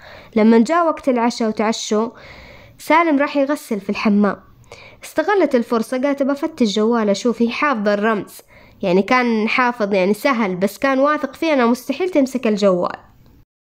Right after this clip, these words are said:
فشافت محادثة مكتوب عليها سويت لوف، يعني المهم صورة كذا بنت بدون ملابس وشعرها مفتوح، شكلها كذا أجنبية.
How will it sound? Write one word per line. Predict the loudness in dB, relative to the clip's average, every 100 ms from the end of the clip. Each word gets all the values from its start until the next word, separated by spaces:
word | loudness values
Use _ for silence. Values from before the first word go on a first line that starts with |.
| _ _
فشافت | 0 0 2 -2 0 0
محادثة | 0 0 0 2 2 2
مكتوب | 2 0 0 0 2
عليها | 2 2
سويت | 0 -2 -4 0
لوف، | 0 0 -8 -20 -20 -20 -10 -2
يعني | 2 4 4 4 2 -4 0
المهم | 4 6 6 2
صورة | 0 -2 -2 -2 0
كذا | 2 2
بنت | 2 2 2 0 -6
بدون | -2 2 4 4
ملابس | 2 0 0 0 -2 -4
وشعرها | -10 -6 -4 0 2
مفتوح، | 0 0 0 0
شكلها | -2 -4 0 0
كذا | 2 0
أجنبية. | 2 2 2 2 0 0